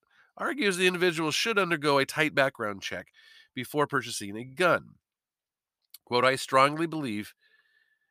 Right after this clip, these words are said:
that the right to bear arms is an important safeguard against tyrannical government. Historically, maintaining their power over the people is why those in power did not allow public ownership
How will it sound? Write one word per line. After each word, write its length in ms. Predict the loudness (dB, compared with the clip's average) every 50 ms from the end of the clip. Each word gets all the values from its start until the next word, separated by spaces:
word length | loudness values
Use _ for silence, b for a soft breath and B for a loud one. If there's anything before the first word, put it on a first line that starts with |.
| _ _ _
that 160 | -8 -8 -8 -8 _
the 220 | -6 -2 0 0 2
right 320 | 4 6 6 6 6 4
to 100 | 0 0
bear 220 | 4 4 6 6 6
arms 300 | 6 6 4 4 0 -4
is 140 | -6 -6 -4
an 80 | -4
important 500 | -4 -4 -6 -6 -2 0 0 0 0 -2
safeguard 460 | -4 -2 -2 -2 -2 0 0 0 0 0
against 420 | -2 -4 -4 -4 -4 -8 -14 -10
tyrannical 420 | -2 0 2 2 2 0 -4 -6 -6
government. 460 | -4 -4 -4 -4 -6 -10 -14 -14 -12
Historically, 720 | -12 -10 -10 -8 -2 2 4 4 4 4 2 -2 -6 -6 -6
maintaining 800 | -8 -8 -4 -2 -2 -2 -2 -4 -2 -2 0 0 0 -2 -2 0
their 220 | 2 2 2 2
power 540 | 0 -2 -2 2 4 4 6 6 4 2 0 -2
over 300 | -4 -4 -4 -2 -2 -4
the 80 | -4
people 400 | -4 -6 -8 -8 -6 -6 -8 -8 B B B B B B B B B B B B B -4
is 220 | -2 -2 -2 -2
why 420 | 0 4 6 6 6 6 4 0 -2 _ _ -18
those 360 | -8 -2 -2 0 0 0 -4
in 100 | -6 -8
power 460 | -6 -2 2 4 4 6 4 4 2
did 360 | 0 -2 0 0 0 0 -2
not 320 | -6 -4 -2 0 0 0 0
allow 460 | -2 -4 -2 0 2 4 4 4 2 0
public 380 | 0 0 0 0 0 -2 -2
ownership 400 | -2 -2 -2 -2 -2 -4 -6 -6